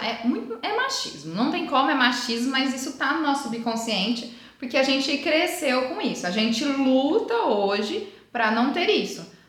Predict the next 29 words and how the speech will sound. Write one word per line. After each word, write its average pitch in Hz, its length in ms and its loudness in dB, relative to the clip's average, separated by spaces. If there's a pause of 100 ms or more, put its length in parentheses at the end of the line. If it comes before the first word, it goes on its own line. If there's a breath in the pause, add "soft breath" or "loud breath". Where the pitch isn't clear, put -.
mas 202 240 0
quem 220 240 2
fala 190 280 2
é - 20 -2
o - 20 -4
subconsciente, 247 880 -4
né? 180 220 -4 (200 loud breath)
E 208 60 -12
principalmente 269 720 -2
no 254 200 2
masculino, 240 1080 -2 (200 loud breath)
é, 180 220 -2
vem 302 360 2
muito 294 300 0
esse 220 280 0
subconsciente, 214 800 -2
né, 208 140 0
de 208 100 -4
que, - 80 -6
ah, 254 180 4
é 214 40 2
menino, 240 380 4
tudo 349 200 -4
bem, 233 260 4
não 226 40 -2
tem 220 140 -2
problema, 240 380 2
vamos 220 220 0
fazer. 262 640 -2